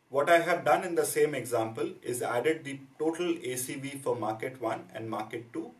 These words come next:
In the case of market one, the total sales for the month of April twenty twenty is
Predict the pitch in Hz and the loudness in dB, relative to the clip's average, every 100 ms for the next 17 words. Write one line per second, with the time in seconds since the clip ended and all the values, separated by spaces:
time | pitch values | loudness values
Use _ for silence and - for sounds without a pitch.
0 | _ _ 147 165 175 170 160 160 147 147 | _ _ -4 -2 0 2 2 4 2 2
1 | - - _ _ _ 120 113 117 131 113 | -14 -20 _ _ _ -4 -2 -2 -6 -2
2 | 117 180 - - 123 123 151 165 180 170 | -4 -4 -10 -12 -8 -4 -2 -2 -2 -2
3 | 156 143 - - - - 127 120 113 123 | -2 -2 -2 -10 -16 -2 0 0 0 -2
4 | 135 143 139 - 131 131 135 131 123 113 | -2 -4 -6 -6 -6 -6 -10 -6 -4 -4
5 | 120 117 113 107 110 104 - 113 | -8 -8 -8 -6 -10 -12 -12 -10